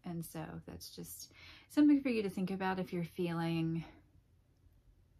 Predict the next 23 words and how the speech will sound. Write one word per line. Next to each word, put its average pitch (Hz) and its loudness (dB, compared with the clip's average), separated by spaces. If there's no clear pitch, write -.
you 175 -8
know, 156 -2
like 151 -4
this - -14
week 156 -6
is 156 -10
hard 147 -4
and 160 -4
you 151 -2
want 143 -2
to - -12
do 151 -4
something 147 -6
physical, 160 -4
<laughs> - -14
you 202 -4
want 165 -2
to - -6
express - -6
it 165 -6
in 170 -4
some 151 -4
way, 156 -8